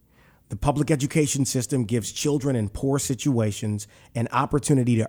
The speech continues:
earn their ways out of ghetto, uh, uh, wor-, earn their way out of get-, out of ghettos. Or a government that says, "If you start a small business tomorrow,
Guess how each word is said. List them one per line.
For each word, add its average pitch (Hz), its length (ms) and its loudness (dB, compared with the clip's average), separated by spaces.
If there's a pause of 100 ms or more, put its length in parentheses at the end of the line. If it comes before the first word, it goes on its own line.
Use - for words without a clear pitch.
earn 143 300 4
their 127 180 2
ways 113 540 -2
out 110 220 0
of 95 180 -4
ghetto, 101 460 -4 (200)
uh, 120 320 -4
uh, 123 40 -8
wor-, 131 260 0
earn 143 140 4
their 131 100 6
way 127 140 4
out 110 100 2
of 98 60 -8
get-, 113 260 -2
out 110 160 0
of 95 140 -4
ghettos. 104 480 -6 (1120)
Or 135 540 4 (180)
a 135 80 4
government 165 460 4
that 147 120 2
says, 139 220 2
"If 110 100 2
you 165 120 4
start 160 260 2
a - 20 -2
small 147 280 4
business 131 360 2
tomorrow, 117 640 2